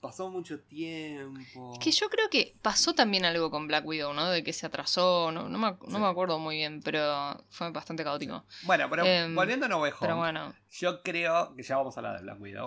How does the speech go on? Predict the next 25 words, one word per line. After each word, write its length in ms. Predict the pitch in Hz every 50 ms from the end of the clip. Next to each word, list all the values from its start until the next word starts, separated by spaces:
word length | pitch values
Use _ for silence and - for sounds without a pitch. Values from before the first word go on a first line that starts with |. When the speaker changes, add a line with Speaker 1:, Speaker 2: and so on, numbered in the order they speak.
| - -
Speaker 1:
y 80 | 123 110
su 120 | - 113 104
posición 480 | 107 104 - 101 95 - 117 110 110 107
en 80 | 104 104 101
la, 120 | 98 98 -
en 80 | 107 104
la, 120 | 101 101
en 80 | 104 107
el 120 | 117 123
ranking. 440 | 113 123 120 120 107 101 110 113 127
Speaker 2:
<laughs> 600 | 147 - - - - - - - - - - -
Speaker 1:
Pero 400 | 208 180 180 170 170 170 180 190 - -
volviendo 280 | - 156 165 175 185 196
a 20 |
No 100 | 185 180 175
Way 100 | 165 - -
Home, 240 | 147 156 160 170 - _ -
a 60 | 135
mí 120 | 131 139
me 60 | 143
pareció 320 | 139 139 127 117 - - 120
una 80 | 127
excelente 580 | 120 - _ - 117 117 120 123 123 127 120 123
idea, 240 | 117 113 117 120 117
obviamente, 640 | 117 113 107 107 110 110 110 117 113 110 - -